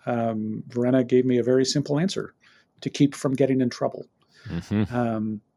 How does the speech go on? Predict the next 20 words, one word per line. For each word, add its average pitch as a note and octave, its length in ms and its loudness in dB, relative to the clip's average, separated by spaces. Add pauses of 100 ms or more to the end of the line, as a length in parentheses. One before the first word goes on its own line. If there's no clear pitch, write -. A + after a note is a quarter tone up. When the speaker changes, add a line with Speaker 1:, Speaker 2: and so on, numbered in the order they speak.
(100)
Speaker 1:
and C3+ 120 6
it, C#3+ 160 4
it's, C#3+ 200 4
it, F#3 120 6 (280)
immediately D#3+ 440 10
I D3 60 10
was C#3+ 160 6
like, C#3 220 4
"Well, C#3+ 120 4
that's D#3+ 200 6
exactly C#3+ 340 6
the C#3 60 8
answer B2 280 4
I, A#2+ 120 4 (100)
I C3+ 80 -2
wanted B2 540 4
her B2+ 180 -2
to A2+ 100 -2
take," A2+ 360 -2
because - 580 -4